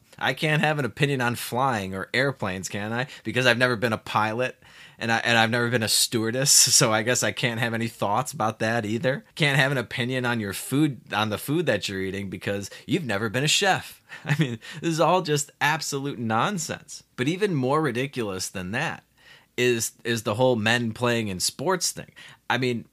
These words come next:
I can't have an opinion on abortion because I don't have a uterus, right? But if I want to identify as a woman, I can go kick the ever-loving shit out of some chick in the octagon because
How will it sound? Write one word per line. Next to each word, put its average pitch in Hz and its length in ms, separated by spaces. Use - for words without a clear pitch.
I 135 140
can't 165 360
have 139 280
an 120 60
opinion 95 580
on 107 240
abortion 139 640
because 110 720
I 139 160
don't 127 160
have 113 220
a 90 40
uterus, 107 600
right? 101 280
But 151 400
if 131 160
I 151 100
want 151 320
to 170 120
identify 135 680
as 113 180
a 107 40
woman, 120 400
I 151 160
can 143 220
go 139 220
kick - 340
the 127 180
ever-loving 123 560
shit - 500
out 110 160
of 107 120
some 104 240
chick 117 320
in 101 80
the 101 140
octagon 101 640
because 113 420